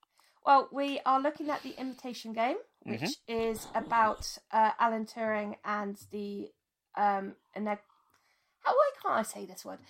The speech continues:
Speaker 1: Enigma project, and, uh, we're doing it because it's L G B T History Month, so cue History Month. <laughs>
Speaker 2: There we
Speaker 1: So,
Speaker 2: go.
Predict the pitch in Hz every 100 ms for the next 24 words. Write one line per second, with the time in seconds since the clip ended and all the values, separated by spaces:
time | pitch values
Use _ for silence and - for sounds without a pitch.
0 | - _ - 262 311 311 214 - 202 _
1 | _ 220 202 - 226 269 - - _ _
2 | 226 226 233 240 226 _ 262 262 262 262
3 | 262 262 269 277 269 - 269 - 254 269
4 | - 254 262 277 262 285 339 381 571 554
5 | - 214 202 - - - 208 202 - _
6 | 311 294 214 - _ _ 226 - 196 190
7 | - 269 240 - - 311 - 392 - 381
8 | 403 - - - 359 - - - 131 131
9 | 127 131 208 240 143